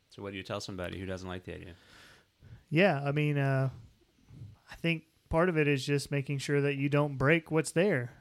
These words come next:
Speaker 1: Mm-hmm.
Speaker 2: um, convincing them that, yeah, it works today, but when you ask for another feature and something else,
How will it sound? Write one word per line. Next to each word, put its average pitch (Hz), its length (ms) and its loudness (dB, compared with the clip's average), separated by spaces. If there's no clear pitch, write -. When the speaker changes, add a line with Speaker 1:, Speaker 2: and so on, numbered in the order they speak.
Speaker 1:
Mm-hmm. 101 160 -8
Speaker 2:
um, 127 260 -2
convincing 135 460 -2
them 131 160 0
that, 127 180 -2
yeah, 175 220 2
it 147 180 2
works 156 280 -4
today, 139 500 2
but 135 200 -2
when 131 120 -2
you 135 120 0
ask 139 220 -2
for 147 120 0
another 135 260 -2
feature 135 500 0
and 123 160 -6
something 131 360 -4
else, 127 340 -4